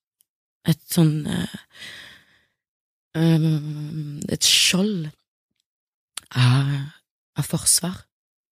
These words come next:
som, som jeg kan ta ned og si at det, det er ikke det at man ikke har sagt dette her før. Eh, det har jo folk sagt i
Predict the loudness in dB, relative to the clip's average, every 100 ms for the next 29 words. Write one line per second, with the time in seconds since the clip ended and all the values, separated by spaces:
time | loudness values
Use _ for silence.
0 | _ _ -4 -2 -2 -6 _ _ -2 0
1 | 0 -4 -8 -4 -2 2 2 4 2 -2
2 | _ _ -20 -20 _ 2 2 4 2 2
3 | 0 0 2 2 -2 _ -20 _ -2 0
4 | -2 2 2 2 -2 -12 _ _ _ _
5 | 2 2 2 -4 _ -6 -2 0 0 -4
6 | -6 -4 -2 0 -2 0 0 4 2 0
7 | _ _ 0 2 2 0 -6 _ _ _
8 | _ _ _ _ _ _ _ _ _ _
9 | _ _ _ _ _ _ _ _ _ _
10 | _ _ _ _ 4 6 6 4 4 2
11 | -2 -6 -8 -6 -2 -2 -4 0 0 2